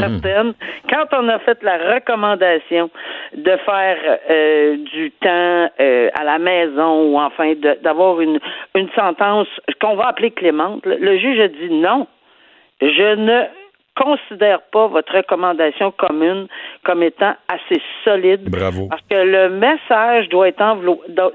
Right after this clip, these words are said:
Speaker 1: doit être envoyé. Mais tu sais, c'est fou, ça, ça doit être, euh, un, un peu dérangeant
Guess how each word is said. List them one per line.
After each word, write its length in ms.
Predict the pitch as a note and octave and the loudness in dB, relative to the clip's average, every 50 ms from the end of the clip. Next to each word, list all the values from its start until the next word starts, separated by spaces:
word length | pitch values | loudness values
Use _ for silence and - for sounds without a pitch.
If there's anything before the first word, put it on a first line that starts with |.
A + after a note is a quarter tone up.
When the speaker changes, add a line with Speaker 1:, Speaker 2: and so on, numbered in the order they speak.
| - | -4
Speaker 1:
doit 220 | D#3 F3 G3 A#3 B3 | -2 2 2 2 2
être 80 | A#3+ | 2
envoyé. 580 | A#3 G#3+ F3+ E3+ F3 D#3+ D3+ D3+ F3 G#3 A3+ - - - - - - - - | 0 0 0 2 2 2 2 0 -2 -4 -4 -6 -10 -12 -12 -12 -12 -8 -4
Mais 80 | - D#3 | -4 -2
tu 120 | - - | 0 0
sais, 60 | B3+ - - | 0 0 0
c'est 80 | F3+ - | -2 -2
fou, 140 | - G3+ - - - - | -2 -4 -4 -2 -2 -2
ça, 100 | F#3 - - - | -2 -2 -2 -2
ça 120 | F#3 E3 | -2 0
doit 160 | D3+ F3 F#3 | 2 4 4
être, 180 | F#3 F#3 - - | 2 2 2 0
euh, 140 | E3 D#3 - - D#3+ E3 D#3 C3+ - - | 0 0 0 0 0 0 0 0 -2 -2
un, 60 | E3 | -4
un 40 | D3+ | -2
peu 140 | - E3+ | -2 -2
dérangeant 540 | D#3 E3 E3+ E3 F3 E3 D#3 D3+ F3 F#3 - | 0 2 2 2 2 0 0 0 0 0 0